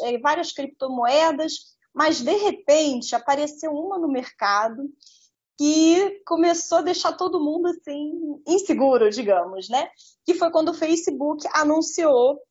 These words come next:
a criação da sua moeda. E qual é o perigo aí, entre aspas, né, da gente ter o Facebook anunciando uma moeda? Imagine que os bens disponíveis no mercado, hoje você, pra comprar um bem disponível no mercado, você vai lá e usa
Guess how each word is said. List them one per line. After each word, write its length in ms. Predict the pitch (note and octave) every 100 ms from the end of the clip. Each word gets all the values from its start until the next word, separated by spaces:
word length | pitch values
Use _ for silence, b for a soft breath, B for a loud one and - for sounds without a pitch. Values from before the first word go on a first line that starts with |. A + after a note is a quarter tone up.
| _ _ _ _ _ _ -
a 100 | B3+
criação 480 | B3 C4 C#4 C#4
da 140 | C4+ C#4
sua 200 | D4 C#4
moeda. 540 | D#4+ E4+ F#3+ E3+ F3+ - b b -
E 80 | G4
qual 200 | G4+ A4+
é 80 | C5+
o 220 | C#5 _ _
perigo 440 | C#4 A#3+ D4 C#4+ G#3+
aí, 160 | A3
entre 280 | A#3 A#3+ A3+
aspas, 500 | G3+ C4 B3+ - G#3+
né, 180 | A3 C#4+
da 140 | C#4
gente 460 | C4+ B3 C4 C4+ C4
ter 140 | B3
o 60 | C4
Facebook 680 | C4+ C#4 - G3 G3+ C#4 C#4
anunciando 560 | B3 C4+ C4+ B3 B3+
uma 160 | B3+ B3+
moeda? 400 | C4 G#3 - - _ B B B -
Imagine 760 | G#4+ G#4 C#4 A3 D4+ C#4+ A#3
que 80 | -
os 160 | G3 A3
bens 380 | A3 D4+ F#4+ C#4+
disponíveis 680 | C#4 - B3+ A#3 A3 G3+ G3+
no 140 | G#3+
mercado, 640 | G3+ F3 - B3 A#3 F#3 G3
hoje 200 | A#3 A3+
você, 260 | B3 -
pra 200 | C#4 -
comprar 360 | - B3+ A3+ G3
um 80 | G3
bem 240 | F#3 F#3
disponível 580 | F#3+ - - G#3 F#3+ G#3
no 80 | A#3
mercado, 520 | D4 D4+ F4 F4 F4
você 260 | E4+ E4 E4
vai 180 | E4+
lá 200 | D#4 D#4
e 100 | E4+
usa 340 | D4 E4 D#4+